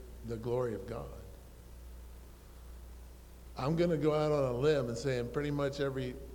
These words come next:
everyone here kinda has some interest in God. And we want him to be glorified. He wants to be glorified. And he does that through our spirit,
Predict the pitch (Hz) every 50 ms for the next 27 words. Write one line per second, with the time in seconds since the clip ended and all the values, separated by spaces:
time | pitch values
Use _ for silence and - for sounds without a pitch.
0 | - - 127 131 127 135 131 131 127 123 120 123 135 160 160 147 139 123 117 117
1 | 117 - - - - - - - - - - 147 139 143 147 139 143 143 139 139
2 | 139 143 131 131 135 131 127 - 123 117 - - 113 110 113 113 98 - - -
3 | - - - - - - - - - - - - - - - - - - - -
4 | - - - - - - - - - - - - - - - - - - - -
5 | - - - - - - - - - - - - - - - - - - 139 131
6 | 127 127 131 143 139 131 135 143 151 156 151 156 131 131 139 135 131 123 113 123
7 | 120 113 117 120 147 147 - - - 92 92 - - - - - - - - -
8 | - - - - - - - 156 185 240 240 175 147 127 110 - - 98 107 107
9 | 107 107 104 92 - 87 - - 87 87 - - - - - - - - - -
10 | - - - - - - - - - - - - - - - - - - - -
11 | - - - - - - - 113 113 123 135 143 139 135 117 135 151 208 226 196
12 | 165 139 120 123 120 117 117 113 117 120 127 - - - - - - - - -
13 | - - - - - - - - - - - - 139 139 135 131 131 127 120 120
14 | 123 123 120 117 113 - - - 120 101 87 80 -